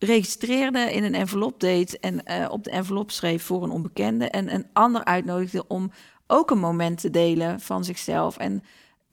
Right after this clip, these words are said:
een brief te sturen naar de postbus. Maar we hoefden elkaar dan niet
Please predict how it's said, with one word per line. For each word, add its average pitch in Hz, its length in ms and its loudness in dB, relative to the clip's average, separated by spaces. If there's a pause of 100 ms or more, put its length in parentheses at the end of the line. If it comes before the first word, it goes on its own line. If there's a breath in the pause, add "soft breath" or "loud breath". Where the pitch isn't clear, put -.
een 220 120 0
brief 262 260 0
te - 100 -10
sturen 190 380 -4
naar 196 360 -2
de 170 120 -2
postbus. - 800 -6
Maar 214 120 -4
we 208 60 2
hoefden 240 200 0
elkaar 214 240 0
dan 180 200 0
niet 247 340 0